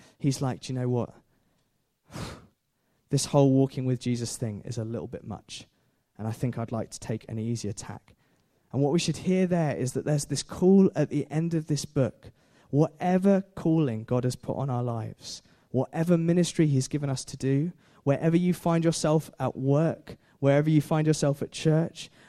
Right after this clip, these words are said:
wherever you find yourself in your family, maybe you wish you could trade them in for a different one at this stage and you'd do it all differently if you had another chance. Um, I don't know what you're thinking, but th-, that's not the point. The point is, how do we fulfill the ministry that Jesus has given us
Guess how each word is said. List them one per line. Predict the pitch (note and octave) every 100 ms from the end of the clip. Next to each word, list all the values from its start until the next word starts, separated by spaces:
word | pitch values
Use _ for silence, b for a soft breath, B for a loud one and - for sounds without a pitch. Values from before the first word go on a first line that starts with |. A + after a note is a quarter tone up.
| -
wherever | C3 D3+ F3+
you | F#3+
find | - F3 E3+
yourself | E3 E3+ E3
in | D#3+
your | C#3
family, | - D#3 D#3 D#3+ D#3+ E3+
maybe | D3 D3
you | C#3+ C#3
wish | D3+ E3+ -
you | D#3+
could | C#3+ C#3 B B B B B
trade | - - D3 D#3 D#3+
them | D3+
in | D3+ D#3
for | D3 C3
a |
different | A#2 C#3 D3 B2+
one | D#3
at |
this | A2+ D3
stage | - D3+ D#3 D3+
and | B2+ A#2 A2
you'd | C3
do | C#3+ D3
it |
all | A#2 D3 D#3+
differently | D#3+ E3 E3 D3+
if | D3+ D3
you |
had | C3+ C#3+
another | D3 C#3+
chance. | D3 C#3+ C#3+ C#3+ - B B B B -
Um, | A#2+ B2 B2 A#2 _ _ _ _ -
I |
don't | C#3+ D#3
know | D#3
what | D3+ -
you're | D#3
thinking, | D3 D3+ B2 A2
but | A#2+
th-, | G#2 D3
that's | D#3 E3
not | E3+ D#3+
the | -
point. | - D#3+ B2
The | -
point | - F3 E3+
is, | C3+ A2+ b b b
how | - D#3
do | E3+
we | D#3+ D#3
fulfill | - C#3+ - E3 C#3
the | B2 A#2+
ministry | C3+ D3+ C3+ - A#2+
that | A2+ -
Jesus | C3+ C3 B2
has | A#2+
given | B2 C3 A#2+
us | G#2+ - -